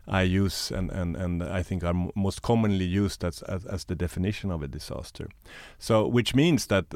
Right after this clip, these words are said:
sort of this normality, um, uh, v-, will vary a lot. I mean, a lot of people in, in, in, uh, low-income countries,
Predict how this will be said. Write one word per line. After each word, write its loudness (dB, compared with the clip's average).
sort 0
of 0
this 0
normality, 2
um, -8
uh, -10
v-, -4
will 2
vary 2
a 0
lot. -2
I -2
mean, -2
a -2
lot -2
of -4
people -4
in, -4
in, -6
in, -4
uh, -8
low-income 0
countries, -2